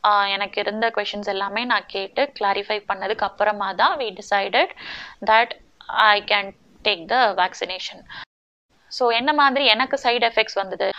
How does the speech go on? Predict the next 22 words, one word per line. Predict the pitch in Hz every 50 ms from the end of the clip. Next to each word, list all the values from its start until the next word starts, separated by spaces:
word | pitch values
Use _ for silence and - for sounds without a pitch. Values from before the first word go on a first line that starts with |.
| - 247
ஆ, | 247 240
நான் | 226 233 226
வந்து | 220 220 214 247 285
injection | 269 233 240 254 247 - - 269 262 262 262 -
போட்டு | 233 214 220 214 - -
வந்துட்டேன். | 247 220 196 208 214 208 - 196 240 - - - -
அந்த | 262 254 302 330 330
அன்னைக்கு | 302 269 277 277 311 339
எனக்கு | 320 269 233 - 208
எதுவுமே | 202 - 254 269 277 285 285 302
தெரியல. | 294 - 220 208 202 196 185 196 - - - _ _ -
Like, | 208 202 196 -
I | - - 196 196 202 208
wa-, | 208 214 214 -
I | - 196 214
was | 220 233 233 - - - 202
completely | 202 214 - 254 277 285 - - 302 285 269 226 196
normal. | 185 185 190 185 180 - - - - - - - - -
அப்போ | - - 196 - - - 269 285
நான் | 302 302 285 269
என்ன | 247 233 226 240 254
நினைச்சேன்னா, | 262 254 254 - - -